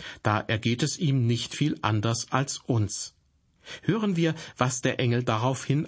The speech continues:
antwortet. Ich lese die Verse neun bis zwölf.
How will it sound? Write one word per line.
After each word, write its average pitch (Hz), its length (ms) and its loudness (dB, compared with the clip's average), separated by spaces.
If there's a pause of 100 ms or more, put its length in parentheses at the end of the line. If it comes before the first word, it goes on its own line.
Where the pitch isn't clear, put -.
antwortet. - 760 -2 (340)
Ich - 160 0
lese 131 260 2
die 127 140 2
Verse 120 640 2
neun 107 440 2
bis 127 280 -2
zwölf. - 560 -2